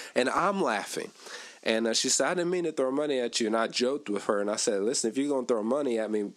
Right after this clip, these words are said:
why don't you go ahead and throw fifteen million my way?" And we both laughed, and she told me, "Have a good day." And I told her to have a good day. Walked out,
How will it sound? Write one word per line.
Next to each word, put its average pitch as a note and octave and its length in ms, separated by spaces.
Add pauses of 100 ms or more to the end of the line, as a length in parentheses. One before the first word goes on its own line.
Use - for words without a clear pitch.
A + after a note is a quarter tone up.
why A#2 160
don't B2 160
you A#2+ 60
go A2+ 100
ahead A#2 140
and G#2+ 100
throw A2+ 120
fifteen B2 440
million A2+ 280
my G2 140
way?" F2+ 300 (440)
And A2 160
we G#2+ 100
both A2+ 280
laughed, G2 460
and G2 80
she - 100
told F#2+ 200
me, F#2 60
"Have E2 120
a - 20
good F#2 140
day." F2+ 180
And F2+ 100
I G#2+ 80
told A2 220
her D3 160
to A#2 60
have F#2 160
a - 20
good - 140
day. - 140 (420)
Walked C#3 260
out, G2+ 300